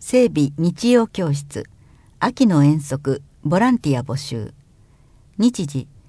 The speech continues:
九月二十七日日曜。場所、川越市。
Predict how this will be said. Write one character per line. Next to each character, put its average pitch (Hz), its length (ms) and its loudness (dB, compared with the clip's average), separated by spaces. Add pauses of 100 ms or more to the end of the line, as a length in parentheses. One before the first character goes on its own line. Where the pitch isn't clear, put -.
(140)
九 247 120 -2
月 247 260 0
二 190 180 0
十 156 220 -2
七 143 240 -6
日 147 500 -4
日 175 340 -4
曜。 160 300 -4 (420)
場 170 120 0
所、 175 260 -6 (380)
川 196 240 2
越 202 260 0
市。 - 300 -12